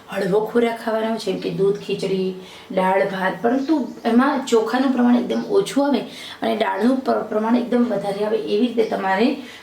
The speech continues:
ખોરાક ખાવાનો છે. અ, મેંદાની વસ્તુ નથી ખાવાની, બેકરી આઇટમ totally બંધ, તળેલું totally બંધ, ખાંડની વસ્તુ,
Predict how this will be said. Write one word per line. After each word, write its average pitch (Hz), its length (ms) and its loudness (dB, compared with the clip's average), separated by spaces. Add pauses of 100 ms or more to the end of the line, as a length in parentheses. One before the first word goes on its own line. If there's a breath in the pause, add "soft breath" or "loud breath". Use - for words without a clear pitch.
(160)
ખોરાક 190 300 2
ખાવાનો 185 360 -2
છે. 220 180 -4
અ, - 580 -8
મેંદાની 240 380 2
વસ્તુ 269 280 2
નથી 254 220 4
ખાવાની, 240 320 2
બેકરી 240 460 2
આઇટમ 240 300 4
totally 220 360 0
બંધ, 226 360 4
તળેલું 196 300 4
totally 220 400 2
બંધ, 226 300 2
ખાંડની 196 440 2
વસ્તુ, 240 380 2